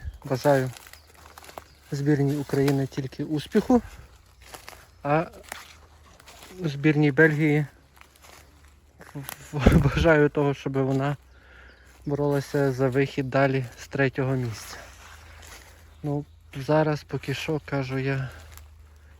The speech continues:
взагалі не розумію, як так виходить, що, ну, фактично жодного гриба,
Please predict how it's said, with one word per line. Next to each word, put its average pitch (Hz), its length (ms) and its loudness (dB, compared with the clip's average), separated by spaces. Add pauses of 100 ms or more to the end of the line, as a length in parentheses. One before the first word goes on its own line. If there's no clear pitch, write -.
(120)
взагалі 143 420 -4
не 139 160 -4
розумію, 139 580 -2
як 135 200 0
так - 260 -4
виходить, 170 400 -2
що, - 260 -10 (920)
ну, 135 140 -4
фактично - 640 -10
жодного 143 1120 0
гриба, 123 540 -6